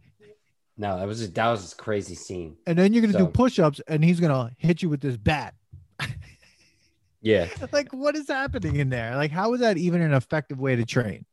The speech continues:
Speaker 1: Dude, he's, he's about to be beat up again. Like, Rocky's gotta just turn into a piece of, like, stone. It's a piece of iron, actually.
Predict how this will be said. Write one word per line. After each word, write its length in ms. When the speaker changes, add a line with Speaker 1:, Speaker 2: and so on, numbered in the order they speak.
Speaker 1:
Dude, 220
he's, 340
he's 320
about 280
to 60
be 140
beat 200
up 180
again. 340
Like, 280
Rocky's 400
gotta 280
just 240
turn 200
into 280
a 60
piece 320
of, 200
like, 260
stone. 520
It's 400
a 60
piece 220
of 120
iron, 380
actually. 400